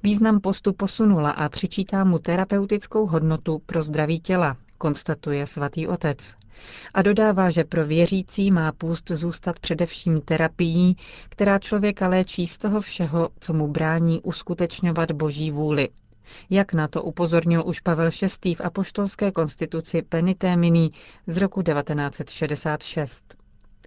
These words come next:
Postní doba je tedy příležitostí vrátit se k pradávné postní praxi, která pomáhá potlačit vlastní egoismus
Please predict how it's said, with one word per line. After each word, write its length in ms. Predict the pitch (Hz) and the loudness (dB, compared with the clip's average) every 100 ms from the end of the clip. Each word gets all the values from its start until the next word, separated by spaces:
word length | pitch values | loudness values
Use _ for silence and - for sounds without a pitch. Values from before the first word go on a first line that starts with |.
| - - - | -20 -18 -4
Postní 420 | 185 160 - 156 | -2 -2 0 0
doba 280 | 147 143 160 | 0 0 2
je 140 | 175 170 | 2 2
tedy 220 | 165 151 | 0 0
příležitostí 880 | - 175 175 180 175 185 - 185 160 | -2 0 2 2 0 -4 -6 -4 0
vrátit 460 | 165 165 170 185 | 0 0 -2 -4
se 160 | - 170 | -4 -6
k 60 | |
pradávné 720 | - 170 165 185 185 190 190 | -4 -2 0 2 2 4 2
postní 420 | 185 156 - 175 165 | 2 -4 -4 -4 -2
praxi, 500 | 185 190 - 180 160 - - - | 0 -2 0 -2 -2 -6 -20 -10
která 300 | - 220 208 | -2 0 0
pomáhá 520 | 196 196 202 175 160 | 2 2 4 2 0
potlačit 560 | - 165 180 190 - 175 | 0 -4 -2 -4 -4 -4
vlastní 500 | 151 147 - 160 165 | -4 -6 -6 -6 -4
egoismus 680 | 160 190 190 185 185 - | -2 0 2 4 2 0